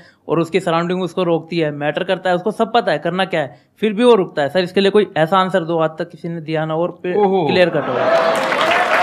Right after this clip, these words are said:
Speaker 2: भगवान कृष्ण पांडवों के तरफ से गए पांच गांव मांगने हस्तिनापुर।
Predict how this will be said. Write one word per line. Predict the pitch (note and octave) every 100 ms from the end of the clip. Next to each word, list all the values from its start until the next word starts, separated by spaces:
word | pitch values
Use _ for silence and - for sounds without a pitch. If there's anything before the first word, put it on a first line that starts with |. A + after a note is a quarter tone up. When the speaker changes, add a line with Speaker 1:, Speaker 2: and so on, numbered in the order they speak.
| F#5 G5 G#5 - - - D5 - - - - - - - - - - - - - - - - - - - - - - -
Speaker 2:
भगवान | B2 G3 B3
कृष्ण | A#3 G#3+ - B3 B3+ C4 A#3 D3 - - - _ - - _ C3 D#3
पांडवों | E3 F#3+ A3 A3 A3 G#3+
के | G#3+ A3 A3+ G#3
तरफ | D#3+ F3 G3+
से | G3 G3
गए | D#3 E3 G3+ A3 G#3 - - - _ -
पांच | D#3 F3 G3+ E3
गांव | D3 D3+
मांगने | C#3+ A#2+ G#2+ F2 - _ _ _ _
हस्तिनापुर। | A#2 - C3+ F#2+ -